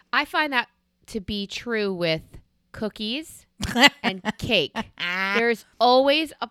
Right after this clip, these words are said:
Speaker 1: party, a birthday, a reason for cake and cookies. They're always there.
Speaker 2: Kind of, kind of
Speaker 1: Siempre.
Speaker 2: cake.
Speaker 1: They're
Speaker 2: Cake is the reason for the cake.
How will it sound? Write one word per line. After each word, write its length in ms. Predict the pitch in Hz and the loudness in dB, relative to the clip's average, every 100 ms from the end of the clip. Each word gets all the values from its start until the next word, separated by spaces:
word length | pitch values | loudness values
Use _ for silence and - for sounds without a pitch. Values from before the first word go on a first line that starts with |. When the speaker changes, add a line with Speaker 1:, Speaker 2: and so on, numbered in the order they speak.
| _ | _
Speaker 1:
party, 600 | - 220 208 220 254 - | -14 -4 -2 -2 -4 -4
a 100 | 208 185 _ | -4 -4 _
birthday, 560 | 208 208 - 240 233 - | -4 -2 -2 -2 0 0
a 80 | 214 | -2
reason 760 | 196 175 202 220 220 247 240 247 | -2 -4 -6 -4 -2 -2 -2 -4
for 800 | - - 214 185 165 160 165 196 - _ _ _ _ _ | -14 -2 2 4 4 4 2 -2 -8 _ _ _ _ _
cake 320 | - 330 - | 0 0 0
and 160 | - 262 | -4 0
cookies. 460 | 311 370 233 160 - | 0 0 -2 -4 -2
They're 240 | 202 - - | -2 0 6
always 760 | 233 226 214 190 190 190 175 | 6 6 4 4 4 2 -2
there. 260 | 190 175 143 | 0 0 0
Speaker 2:
Kind 200 | 226 240 | -2 -2
of, 80 | 214 339 | -4 -2
kind 160 | 370 339 | 2 2
of 80 | 214 | 2
Speaker 1:
Siempre. 100 | 202 170 | 0 0
Speaker 2:
cake. 240 | 180 180 208 | 0 0 2
Speaker 1:
They're 220 | 180 175 - | 0 -2 -8
Speaker 2:
Cake 400 | - 226 208 226 | -8 -4 -4 -4
is 100 | 240 | -12
the 140 | - 240 | -10 -10
reason 260 | 240 262 | -10 -10
for 100 | 254 | -10
the 100 | 247 | -12
cake. 360 | 240 269 262 | -10 -8 -8